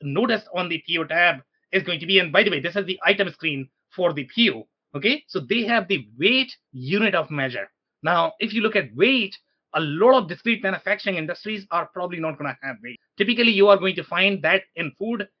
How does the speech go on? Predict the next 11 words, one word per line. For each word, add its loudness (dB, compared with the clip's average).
and -6
agricultural -2
business, 2
and -2
you -2
will 4
find 2
a -2
lot 2
of 2
flavor. -4